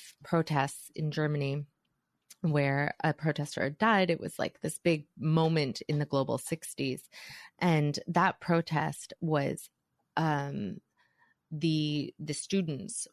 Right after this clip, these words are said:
from around, um, around the city had come out in protest of the Shah. So there were moments like this throughout the nineteenth, the, the sixties where these big protests were happening.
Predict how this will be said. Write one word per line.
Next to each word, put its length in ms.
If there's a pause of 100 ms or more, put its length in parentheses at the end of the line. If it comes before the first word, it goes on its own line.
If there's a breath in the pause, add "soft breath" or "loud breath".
(100)
from 640 (340)
around, 720 (120)
um, 500 (920)
around 320
the 80
city 360
had 220
come 260
out 280
in 60
protest 560 (120)
of 100
the 80
Shah. 280 (500 loud breath)
So 480 (220)
there 280
were 280
moments 640
like 200
this 160
throughout 440
the 80
nineteenth, 640
the, 360 (360)
the 100
sixties 600
where 100
these 240 (140)
big 240
protests 440
were 120
happening. 460